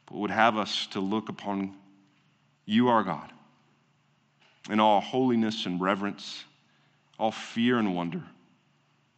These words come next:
with all awe and glory, that we would be completely overwhelmed with who you are as our God and the redemption that you would send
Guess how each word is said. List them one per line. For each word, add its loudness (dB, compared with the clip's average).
with -6
all 4
awe 6
and -2
glory, -14
that -10
we 2
would 2
be 0
completely -4
overwhelmed -2
with -20
who -6
you 0
are -2
as 0
our -4
God -16
and -2
the 0
redemption 0
that -4
you -2
would -4
send -8